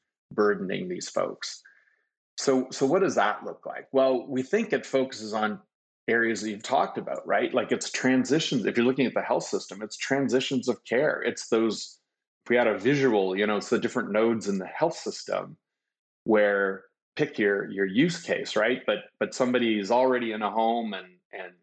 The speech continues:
falls, you know, that's a, that's a, probably number one cause of readmission. Fa-, it's an injurious fall. They break a leg. Now they go to the emergency ward.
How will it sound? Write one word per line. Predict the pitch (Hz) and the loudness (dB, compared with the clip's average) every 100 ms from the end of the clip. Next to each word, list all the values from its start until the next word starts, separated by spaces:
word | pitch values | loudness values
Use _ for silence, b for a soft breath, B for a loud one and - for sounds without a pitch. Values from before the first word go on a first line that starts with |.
| _ _ | _ _
falls, | - 120 123 127 127 107 | -2 2 2 0 -2 -6
you | 107 | -8
know, | 98 92 | -8 -2
that's | 101 98 95 | -2 -2 -10
a, | 90 - | -12 -12
that's | 98 - | -14 -12
a, | - - - - | -18 -20 -20 -8
probably | - 101 95 | -2 -2 0
number | 107 123 | 0 2
one | 92 92 90 | 0 -2 -6
cause | 101 95 92 | 0 0 0
of | 92 90 | -2 0
readmission. | 98 87 101 95 104 98 95 b b b b b _ - | 0 2 -2 0 0 -2 -4 b b b b b _ -6
Fa-, | - 135 | 0 0
it's | 139 - | 0 -4
an | 104 | -4
injurious | 107 104 131 127 110 - | -2 0 2 2 0 -4
fall. | - 117 117 104 | 0 2 2 -2
They | |
break | 98 139 131 | -2 -2 -2
a | 117 | -6
leg. | 110 110 101 | 0 0 2
Now | 117 135 | 0 0
they | 127 | 0
go | 110 110 | 2 2
to | 104 | 0
the | 101 98 | -2 -4
emergency | 101 117 113 107 - 107 | 0 0 -2 -6 0 2
ward. | 104 104 101 98 92 | 6 6 6 2 -2